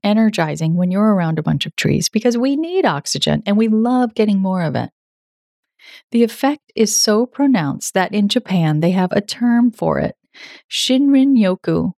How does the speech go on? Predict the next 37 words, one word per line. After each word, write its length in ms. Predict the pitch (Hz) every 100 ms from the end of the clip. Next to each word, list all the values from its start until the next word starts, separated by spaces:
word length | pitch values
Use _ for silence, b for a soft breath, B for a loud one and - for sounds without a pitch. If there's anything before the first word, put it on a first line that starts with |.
| _ -
which 260 | 185 - -
translates 600 | 220 220 220 233 233 -
as 180 | 185 180
forest 580 | - 196 185 185 170 -
bathing. 500 | 151 139 139 160 147 _ _ _ _ _ -
To 100 | 220
give 200 | 311 370
you 100 | 359
something 400 | 226 185 185 -
a 80 | 175
little 260 | 190 240
more 200 | 240 180
concrete 720 | - - 202 220 214 151 131 -
in 100 | 160
terms 260 | 180 175 165
of 120 | 165
a 40 |
treasure 420 | - - 285 190
hunt 280 | 143 139 147 _ -
that 100 | 151
will 140 | 165
boost 360 | 160 208 254 -
your 120 | 226
vitamin 480 | 196 190 202 190 -
N 260 | 175 180 175
levels, 540 | 143 135 135 - - B B B B B _
seek 500 | - - 269 285 302 -
out 300 | 202 202 202
the 100 | 214
rays 440 | 196 180 190 220
of 240 | - 233 214
light 320 | 170 156 156
that 220 | 175 -
penetrate 640 | - 254 254 262 208 196 -
through 160 | 185
the 80 | 180
branches. 760 | - 147 139 - - 165 -